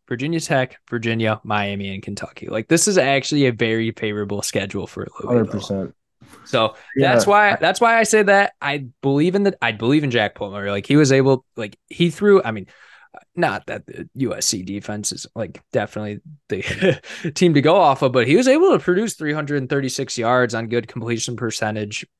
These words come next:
Speaker 1: against that team and gave U S C a fight last year. So at Cal, which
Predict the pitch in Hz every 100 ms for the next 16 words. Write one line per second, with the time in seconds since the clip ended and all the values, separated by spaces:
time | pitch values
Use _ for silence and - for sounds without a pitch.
0 | _ - 113 117 - 113 - 127 120 101
1 | 110 131 110 110 101 - 107 - - 101
2 | 92 107 101 - - 73 - _ - 101
3 | 98 - - 127 117 - - 127 110 104
4 | 98 - 107 95 -